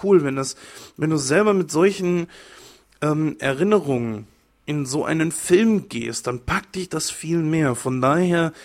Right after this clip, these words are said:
ah, fixt mich dieser Film auch an.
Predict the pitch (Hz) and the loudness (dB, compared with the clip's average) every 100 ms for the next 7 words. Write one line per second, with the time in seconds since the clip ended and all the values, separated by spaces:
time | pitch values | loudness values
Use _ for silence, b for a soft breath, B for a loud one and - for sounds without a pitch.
0 | b b b b _ _ _ - 131 - | b b b b _ _ _ -8 -2 0
1 | 143 131 - 190 185 - 165 - 151 147 | 0 0 2 2 2 -2 -4 -6 -4 -2
2 | - 143 156 143 - 135 127 | 0 0 0 -4 -4 -2 -2